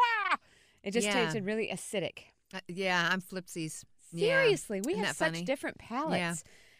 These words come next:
Speaker 1: Yeah,
Speaker 2: Yeah.
Speaker 1: that's cool. I think this
Speaker 2: It's
Speaker 1: is
Speaker 2: light.
Speaker 1: softer. It's
Speaker 2: Mm-hmm, it
Speaker 1: very
Speaker 2: is.
Speaker 1: light. I would, I'm gonna drink this entire bottle later tonight with Eddie.
Speaker 2: I was gonna say, not right now. We have another wine to do, <laughs> but
Speaker 1: Mm,
Speaker 2: at some
Speaker 1: I think
Speaker 2: point in
Speaker 1: that's
Speaker 2: the super
Speaker 1: delicious.
Speaker 2: near future.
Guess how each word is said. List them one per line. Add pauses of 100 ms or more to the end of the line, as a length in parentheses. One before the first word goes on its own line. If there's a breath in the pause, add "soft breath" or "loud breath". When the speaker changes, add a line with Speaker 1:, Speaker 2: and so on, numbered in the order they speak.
(140 soft breath)
Speaker 1:
Yeah,
Speaker 2:
Yeah.
Speaker 1:
that's
cool.
I
think
this
Speaker 2:
It's
Speaker 1:
is
Speaker 2:
light.
Speaker 1:
softer.
It's
Speaker 2:
Mm-hmm,
it
Speaker 1:
very
Speaker 2:
is.
Speaker 1:
light.
I
would,
I'm
gonna
drink
this
entire
bottle (420 soft breath)
later
tonight
with
Eddie.
Speaker 2:
I
was
gonna
say, (880 loud breath)
not
right
now.
We
have
another
wine
to
do,
<laughs>
but
Speaker 1:
Mm,
Speaker 2:
at
some
Speaker 1:
I
think
Speaker 2:
point
in
Speaker 1:
that's
Speaker 2:
the
super
Speaker 1:
delicious.
Speaker 2:
near
future.